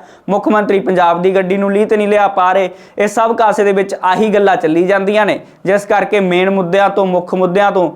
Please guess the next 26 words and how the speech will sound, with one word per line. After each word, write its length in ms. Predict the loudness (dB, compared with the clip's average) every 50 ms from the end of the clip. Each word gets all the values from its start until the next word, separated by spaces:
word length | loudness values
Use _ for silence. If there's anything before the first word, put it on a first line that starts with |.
| -4
ਜਿਹੜਾ 200 | -2 0 2 2
ਲੋਕਾਂ 320 | 2 2 0 0 0 0 0
ਦਾ 100 | 0 0
ਧਿਆਨ 280 | 0 0 0 2 0
ਉਹ 60 | 0
ਪਾਸੇ 340 | 0 0 -2 -2 -2 -2 -2
ਹੋ 120 | 0 2 2
ਜਾਂਦਾ 220 | 0 2 0 0
ਹੈ। 120 | -2 -2 -6 -12 -6 -6
ਇੱਕ 160 | -4 -2 0
ਵਾਰ 140 | 0 0 2
ਮੈਂ 100 | 0 0
ਤੁਹਾਨੂੰ 220 | 0 0 0 0
ਫਿਰ 180 | 0 0 0 2
ਦੱਸਦਾ 340 | 2 0 0 0 0 -2
ਕਿ 120 | 0 0 0
ਮੁੱਖ 240 | 0 -2 -2 -2 0
ਮੰਤਰੀ 340 | -2 0 0 0 0 0
ਨੇ 100 | 0 0
ਕੀ 200 | -2 -2 -4 -2
ਕਿਹਾ 220 | 0 0 2 2 0
ਸੀ। 220 | 0 -2 -4 -6 -6 -16 -20 -20 -20 -16 _ -4 -4
ਮੁੱਖ 160 | -2 0 0
ਮੰਤਰੀ 300 | 0 0 2 0 0 0
ਕਹਿੰਦੇ 240 | 2 2 2 0 0
ਕਿ 400 | 2 2 2 2 2 0 -2